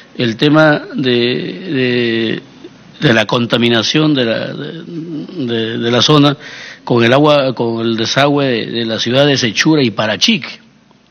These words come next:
Entonces, eso está, tiene una observación ahí que, eh, está marcando en rojo.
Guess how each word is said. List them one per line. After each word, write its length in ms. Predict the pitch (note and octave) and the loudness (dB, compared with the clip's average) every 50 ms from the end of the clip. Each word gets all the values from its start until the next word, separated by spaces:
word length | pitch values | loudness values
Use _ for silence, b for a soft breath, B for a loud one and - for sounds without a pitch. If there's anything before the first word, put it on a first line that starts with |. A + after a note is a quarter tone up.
| b b b b b b b b b | b b b b b b b b b
Entonces, 440 | _ - C#3+ D3 D3 C#3 B2 A#2+ - | _ -4 -2 0 0 -2 -4 -6 -4
eso 160 | - C#3 D3+ | -4 -2 -2
está, 420 | C#3+ - - D#3+ D3+ D3+ D3+ D3 C#3 | -2 0 0 0 2 2 2 0 -2
tiene 260 | B2+ - C#3 C#3 D3+ | -2 -2 -2 0 2
una 180 | D3 C#3+ C3 A#2+ | 2 2 2 0
observación 580 | G#2+ G2 - B2 A#2 A2 G#2 - D3 D3 C#3+ | -2 -4 -4 -4 -2 -2 0 2 2 2 4
ahí 180 | B2+ C3 C#3 C3 | 4 4 2 2
que, 140 | C3 - B2 | 2 2 2
eh, 540 | A#2+ A2+ - - - - B2 B2 - - | 2 2 0 -4 -6 -6 -6 -6 -6 -6
está 200 | A#2+ A2 - C#3 | -6 -4 -2 0
marcando 420 | C3 C3+ C#3 C#3 B2 C#3 C#3+ D3 D3+ | 2 4 4 4 4 4 4 4 4
en 60 | C#3+ | 4
rojo. 300 | E3 D#3 C#3 - D3+ C3 | 4 2 0 -2 -6 -8